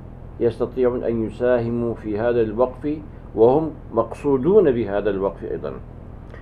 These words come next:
آه، وفقنا الله عز وجل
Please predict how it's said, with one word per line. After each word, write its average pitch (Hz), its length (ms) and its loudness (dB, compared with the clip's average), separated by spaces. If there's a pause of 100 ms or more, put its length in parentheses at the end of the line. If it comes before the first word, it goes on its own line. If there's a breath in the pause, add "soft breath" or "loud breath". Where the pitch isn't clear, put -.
(1000 loud breath)
آه، 107 800 4
وفقنا 170 520 4
الله 147 200 6 (100)
عز 131 140 4
وجل 165 260 0